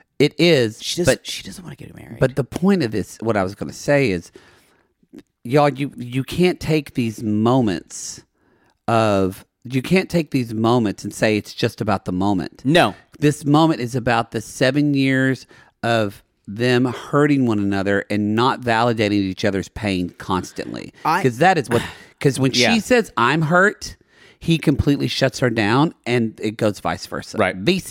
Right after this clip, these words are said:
Speaker 1: versa.
Speaker 2: But I will say this episode was the first in a while that I have sympathized with him more than I normally do.
Speaker 1: I'm glad they showed it this way because
Speaker 2: Normally,
Speaker 1: it shows
Speaker 2: I
Speaker 1: there's two
Speaker 2: roll my
Speaker 1: sides.
Speaker 2: eyes at him.
Speaker 1: Yes.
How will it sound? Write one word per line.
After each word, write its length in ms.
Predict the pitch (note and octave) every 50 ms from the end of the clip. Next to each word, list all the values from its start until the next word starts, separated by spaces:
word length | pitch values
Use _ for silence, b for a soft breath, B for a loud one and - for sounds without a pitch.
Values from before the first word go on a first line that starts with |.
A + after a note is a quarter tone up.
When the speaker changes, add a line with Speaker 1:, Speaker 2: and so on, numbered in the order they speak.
| F3+ D#3
Speaker 1:
versa. 420 | C#3 C#3+ A#2+ A2 - - - - G#1+ G1+ - - _ _ _ -
Speaker 2:
But 300 | C3 F3 - - _ _ -
I 140 | C#3 F3+ A3+
will 240 | B3+ G#3+ A3 A#3+ C4
say 260 | - - E3 A#2 G#2+
this 360 | G2 G2 G#2+ D3 F3 - -
episode 520 | D#3 - - C3+ - - B2 A2 G#2+ G#2
was 180 | G#2+ G#2 - -
the 80 | - -
first 360 | - B2 A2+ A2 B2+ - -
in 80 | A#2
a 80 | G2+ F#2
while 720 | F#2 F2+ E2+ E2 D#2+ E2+ F#2+ G#2 A2+ B2 C#3+ D3 D3+ - -
that 260 | - A2+ A2+ A2 - _ _ _ _ _ -
I 760 | G2+ G#2+ A2 A2 A2+ A2+ A2+ A2+ A2+ A2 A2 A2 G#2+ G2+ - -
have 260 | - A2 A2+ G#2+ A2 -
sympathized 580 | - - A#2 G2+ G#2 G#2+ - G2 F#2 G2 - -
with 120 | G2 -
him 180 | - A2+ F#2 F#2+
more 400 | G2 F2+ E2 F2 F2+ F2+ D#2 - -
than 160 | - F#2 F2+ F2+
I 140 | F2+ F2+ F2+
normally 400 | E2+ D#2+ D#2 E2 E2+ E2+ E2+ D#2+
do. 160 | E2+ F2+ F2
Speaker 1:
I'm 100 | E3+ F#3+
glad 180 | A3 A3+ A3+ A3+
they 80 | A3 A#3
showed 220 | F#3+ - G#3 G3 F#3+
it 80 | E3+
this 160 | D#3 C#3+ -
way 120 | A#2 G#2 F#2
because 200 | F2+ G2+ B2+ B2
Speaker 2:
Normally, 380 | C#3+ D#3+ F3 G#3+ A#3+ D3+ C#3+ F#3+
Speaker 1:
it 40 | -
shows 60 | D3+
Speaker 2:
I 40 | D#3
Speaker 1:
there's 100 | E3 D#3+
two 60 | D#3 D#3+
Speaker 2:
roll 140 | E3 E3
my 120 | E3 D3+ C#3
Speaker 1:
sides. 100 | A2+ A2+
Speaker 2:
eyes 360 | A#2+ B2+ C#3 D3+ D#3+ C3+ G#2+
at 80 | A2 E2
him. 320 | F2 F#2 D#2+ C#2+ A#1 - -
Speaker 1:
Yes. 480 | A#2+ C3+ F3+ - F2 - - - -